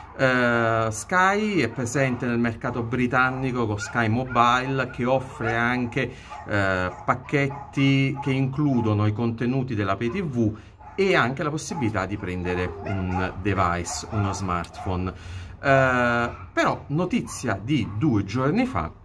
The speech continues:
è che, eh, Sky ha deciso di rivedere un po', eh, quella che è la sua entrata nel mondo delle telecomunicazioni. Eh, nuova data è quella del primo trimestre del duemilaventi, quindi si è spostato ulteriormente di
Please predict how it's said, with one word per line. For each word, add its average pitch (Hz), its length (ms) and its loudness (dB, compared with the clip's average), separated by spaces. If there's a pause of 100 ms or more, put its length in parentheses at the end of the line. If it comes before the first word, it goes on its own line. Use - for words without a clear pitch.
è 214 160 -8
che, 107 220 0 (440)
eh, 117 220 0
Sky 131 760 0
ha 120 640 2
deciso 143 460 -2
di 110 260 -2
rivedere 107 640 0
un 98 180 -6
po', 101 360 -2
eh, 104 200 -4
quella 101 340 0
che 101 160 -2
è - 20 -2
la 92 140 -2
sua 98 300 -4
entrata 101 560 -2
nel 92 140 -2
mondo 90 500 -2
delle 87 560 -2
telecomunicazioni. 85 1120 -6 (580)
Eh, 113 240 4
nuova 156 400 4
data 104 600 2
è 107 140 -8
quella 95 380 -4
del 95 380 -4 (120)
primo 117 440 2
trimestre 104 720 -4
del 104 240 0
duemilaventi, 120 760 -2
quindi 82 220 -4
si - 80 -10
è - 40 -10
spostato 98 460 -4
ulteriormente 90 640 -4
di 104 200 0